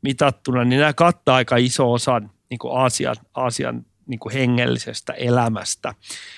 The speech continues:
Ja, ja sit mä niinku sen kautta mä, mä tutustuin siihen buddhalaisuuteen ja sen buddhalaisuuden eri suuntiin. Siellä oli niinku eri tiukkuusasteita. Sitten me taidettiin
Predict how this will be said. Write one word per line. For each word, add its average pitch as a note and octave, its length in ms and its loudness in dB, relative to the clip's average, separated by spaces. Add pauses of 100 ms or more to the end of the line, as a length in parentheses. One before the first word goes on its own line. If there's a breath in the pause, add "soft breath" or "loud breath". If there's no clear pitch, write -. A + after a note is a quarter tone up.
(220 loud breath)
Ja, C#3 260 2 (460)
ja C#3 220 2 (160)
sit - 280 0
mä G#3+ 80 6
niinku A3+ 200 2
sen D4 220 0
kautta A3 340 0
mä, G3 240 2 (320)
mä G3+ 200 2 (480 loud breath)
tutustuin G3 540 -2
siihen E3 300 2
buddhalaisuuteen D#3+ 920 2
ja C#3+ 80 4
sen C#3+ 160 0
buddhalaisuuden D3 760 2
eri D3+ 260 2
suuntiin. C#3+ 600 0
Siellä - 180 -2
oli E3+ 60 -2
niinku F3 160 0
eri D3 240 4
tiukkuusasteita. C3+ 1500 0 (340 loud breath)
Sitten E3+ 160 -2
me F3+ 80 4
taidettiin D#3+ 480 2